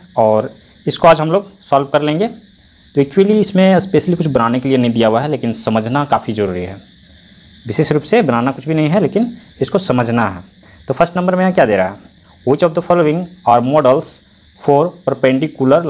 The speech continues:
lines? तो इसमें से जो बतलाया गया है एबीसीडी, चार question जो यहाँ पे दिया हुआ है, तो इसमें से कौन सा perpendicular model में है?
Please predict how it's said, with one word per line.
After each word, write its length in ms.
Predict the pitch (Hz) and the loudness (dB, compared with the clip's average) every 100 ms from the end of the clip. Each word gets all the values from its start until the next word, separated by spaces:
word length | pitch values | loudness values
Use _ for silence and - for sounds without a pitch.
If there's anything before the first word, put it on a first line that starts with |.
| 104 | 0
lines? 360 | 92 92 - - _ _ _ _ - - - | 0 -4 -14 -20 _ _ _ _ -20 -20 -2
तो 60 | 110 120 170 | 0 0 -4
इसमें 280 | 143 180 190 | -2 0 2
से 160 | 180 | 2
जो 100 | 151 | 2
बतलाया 320 | 139 123 120 123 | 0 2 2 4
गया 200 | 117 110 | 2 0
है 140 | 139 127 | 0 -2
एबीसीडी, 480 | 113 120 117 127 185 - - - - - | -2 -4 -2 -2 -2 -8 -20 -20 -12 0
चार 280 | - 113 131 - _ _ | 4 4 0 -10 _ _
question 280 | 113 - 127 | -6 -2 0
जो 80 | 123 | 2
यहाँ 120 | 120 | 0
पे 120 | 117 | -2
दिया 160 | 110 127 | 0 2
हुआ 160 | 113 | 2
है, 140 | 127 185 - _ _ - | -2 -6 -14 _ _ -4
तो 140 | 110 107 | 0 0
इसमें 240 | - 160 | 0 -2
से 160 | 151 156 | 0 -2
कौन 260 | - 143 160 | 0 0 0
सा 200 | - 127 170 190 - _ _ - | 4 4 4 -2 -18 _ _ -4
perpendicular 840 | 135 131 143 151 185 185 135 151 | -4 0 0 0 -2 0 2 2
model 400 | 160 113 113 135 | 2 0 2 2
में 440 | 127 175 196 - - | 0 -2 -4 -12 -8
है? 200 | - 175 | -4 -2